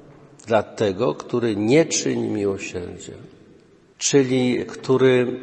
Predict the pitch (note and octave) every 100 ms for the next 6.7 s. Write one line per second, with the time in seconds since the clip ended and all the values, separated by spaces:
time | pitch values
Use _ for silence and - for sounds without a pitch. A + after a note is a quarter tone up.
0 | - B2+ C3 B2+ - - F#3+ F3 F3 F3
1 | C#3 B2 - - D#3+ C#3+ - C3 A#2 A2
2 | A#2+ - A#2 G#2 F#2+ F2+ F#2 - - -
3 | - - - G#2+ F#2+ F#2 F#2 E2 D#2+ -
4 | - - - - - - - _ _ -
5 | F#3+ C#3+ E3+ F3 C#3+ C#3+ C#3 C#3+ D3 C3
6 | B2+ B2 B2+ - B2 A#2+